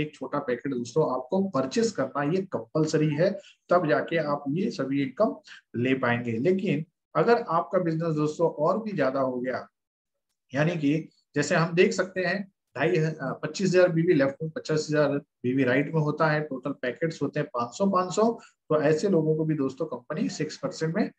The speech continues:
qualify करती है, qualify होते हैं। एक एक लाख बीवी left right में हो जाता है। दो हज़ार packet यानी फ़ाइव परसेंट लोगों, five percent income जो भी है दोस्तों बीवी का, वो distribute किया जाता है। ढाई लाख, ढाई लाख हो जाते हैं,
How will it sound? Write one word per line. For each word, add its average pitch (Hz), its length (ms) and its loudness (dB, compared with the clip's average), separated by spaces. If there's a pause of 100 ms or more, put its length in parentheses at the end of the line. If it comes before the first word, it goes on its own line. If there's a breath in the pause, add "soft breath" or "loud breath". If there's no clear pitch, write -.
(320)
qualify 147 380 2
करती - 320 -4
है, 185 80 0
qualify 135 460 -2 (220)
होते 156 240 2
हैं। 196 240 0
एक 139 200 -2
एक 196 120 -2
लाख 175 180 2
बीवी 170 260 0
left 131 240 -2
right 160 160 2
में 165 160 -6
हो 160 100 2
जाता 160 260 0
है। 180 180 -4 (840)
दो 180 100 6
हज़ार 180 280 6
packet 185 380 -2
यानी 139 220 -6
फ़ाइव 151 240 2
परसेंट 175 380 -2
लोगों, 170 320 -2 (360)
five 156 240 4
percent 180 280 0
income 170 320 -2
जो 160 140 4
भी 160 120 0
है 165 100 2
दोस्तों 156 340 -2
बीवी 143 320 -2
का, 202 100 -2 (480)
वो 135 260 -8
distribute 147 400 -4
किया 165 160 4
जाता 160 260 2
है। 165 180 -2
ढाई 131 240 -4
लाख, 160 160 2
ढाई 123 200 -2
लाख 160 240 -2
हो 165 60 -4
जाते 160 260 0
हैं, 185 220 -4